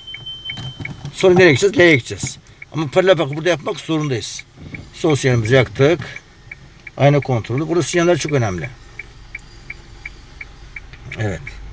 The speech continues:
Çıkarken istediğiniz hareketiniz var. Dubalara vuracak gibi olsa toparlayın hemen. Evet. Şimdi devam ediyoruz buradan. Orta şeritten. Evet.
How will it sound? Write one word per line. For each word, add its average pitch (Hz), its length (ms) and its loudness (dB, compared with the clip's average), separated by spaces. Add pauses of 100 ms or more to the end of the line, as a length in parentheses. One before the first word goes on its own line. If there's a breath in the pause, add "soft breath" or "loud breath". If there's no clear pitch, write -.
(760 loud breath)
Çıkarken 180 320 2
istediğiniz 170 360 -2
hareketiniz 139 440 -2
var. 143 280 -4 (100)
Dubalara 147 300 4
vuracak 143 260 0
gibi 143 140 -2
olsa 135 300 0 (140)
toparlayın 131 440 0
hemen. 110 240 -4 (540)
Evet. 95 200 -6 (520)
Şimdi 151 200 -4
devam 147 240 6
ediyoruz 92 300 -4
buradan. 117 320 -6
Orta 139 180 -2
şeritten. 151 500 -4 (920)
Evet. 95 200 -2